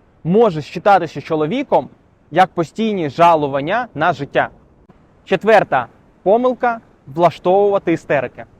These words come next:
Нерідкі випадки, коли дівчина починає вважати улюбленого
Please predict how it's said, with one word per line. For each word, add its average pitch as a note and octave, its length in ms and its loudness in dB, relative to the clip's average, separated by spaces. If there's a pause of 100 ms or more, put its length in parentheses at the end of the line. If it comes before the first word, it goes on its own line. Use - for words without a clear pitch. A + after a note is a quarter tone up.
(720)
Нерідкі G3 420 -2
випадки, F3+ 420 -2
коли E3 260 -2
дівчина D#3+ 460 -4
починає E3 480 -4
вважати D3+ 580 -2
улюбленого D#3+ 840 -2